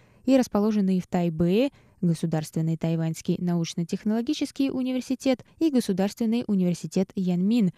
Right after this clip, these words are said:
которые поднялись на шесть и пять строчек до двести пятьдесят первого и двести восемьдесят седьмого мест соответственно. В списке также фигурируют Государственный университет Дзяотун в Синьчжу, двести двадцать седьмое место,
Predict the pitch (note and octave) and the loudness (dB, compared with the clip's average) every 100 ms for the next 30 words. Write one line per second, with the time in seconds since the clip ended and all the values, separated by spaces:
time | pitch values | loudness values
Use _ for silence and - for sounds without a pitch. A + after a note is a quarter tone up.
0 | - G3 F3+ E3+ - F3+ A#3+ C#4+ F#3+ E3 | -2 -2 0 0 0 0 0 -2 -2 -4
1 | - D4+ - - C#4+ - G3+ - - - | -4 -6 -4 -4 -2 0 -2 -2 -12 -2
2 | E3+ E3 E3+ - - - - F3+ E3+ E3 | 0 0 -4 -8 -12 -14 -2 2 2 0
3 | E3 F3+ - F3 F3 D#3+ - - D#4+ D4 | -4 -4 -2 -2 -2 -4 -4 0 2 4
4 | C#4 B3+ - - C#4+ A#3 C#4 - G#3 A#3 | 0 -2 -8 -6 -2 0 0 0 0 0
5 | - G#3 G3+ F#3+ - - E3+ G3 A#3 A3+ | 0 0 0 -2 -4 -4 0 0 0 -2
6 | E3 D#3+ F#3 - - - D3 D3+ D3+ - | -2 -2 -2 -6 -10 -6 -4 -4 -6 -4
7 | D#3 D3+ D#3 _ _ - E4 E4 C4+ - | -2 -2 -4 _ _ 0 4 4 2 0
8 | C4 A3+ A3+ A3 G#3 A#3+ B3+ A3 F#3+ - | 0 0 0 0 2 2 2 0 0 -2
9 | G3 A3 - G3+ G3 F#3 F#3 F3+ G3 - | -2 -2 -2 0 2 2 0 -2 -2 0
10 | F#3+ - F3+ F3+ F#3 F3+ - C4+ D4 C#4+ | -2 -4 -4 0 2 0 -2 -2 0 -2
11 | - F#3 F3 E3 A#3 D4+ A3 F3 - D#3+ | -2 -2 0 -2 -2 -2 -2 -4 -4 -4
12 | D#3+ E3 - G3 G#3+ C4+ C4+ C4 B3 - | -4 -6 -4 -2 0 0 0 -2 -2 0
13 | A3 | 0